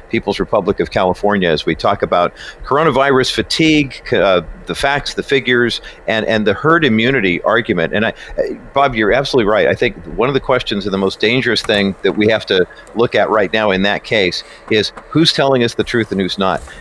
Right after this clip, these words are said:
Neil, what was it like yesterday for you in New York to find out that the sixty-three hundred deaths that were attributed to coronavirus was actually ten thousand because they reclassified thirty-seven hundred deaths as, "Well, that was probably coronavirus related too." So,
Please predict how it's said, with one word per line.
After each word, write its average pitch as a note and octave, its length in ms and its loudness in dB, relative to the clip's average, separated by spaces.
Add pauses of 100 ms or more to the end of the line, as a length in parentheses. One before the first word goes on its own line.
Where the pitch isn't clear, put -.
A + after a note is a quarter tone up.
(120)
Neil, C#3+ 320 4
what C#3 160 4
was F3+ 140 2
it D3 100 2
like C3+ 240 2
yesterday B2+ 380 2
for A2 180 0
you G#2 540 2
in G2+ 160 2
New G2+ 80 2
York G#2+ 360 2
to G2+ 60 -8
find G#2+ 320 0
out G2 260 2 (240)
that G#2+ 240 0
the F#2+ 120 0
sixty-three C3+ 600 -2
hundred A2 320 0
deaths F2+ 380 0
that F2+ 100 0
were F#2 120 0
attributed F#2+ 380 -2
to F#2+ 80 -12
coronavirus F2 680 0 (180)
was A2+ 100 0
actually C#3+ 320 0
ten C3 260 0
thousand B2 500 0 (200)
because C3+ 240 -2
they B2+ 120 0
reclassified C#3+ 920 0
thirty-seven A#2 500 2
hundred A2+ 460 0
deaths F2+ 320 2 (220)
as, G#2+ 160 -2
"Well, F#3+ 180 4
that G#3+ 160 4
was A#3 140 4
probably D3 260 2
coronavirus G2+ 640 0
related F2 360 -2
too." F#2 200 0
So, F2 240 0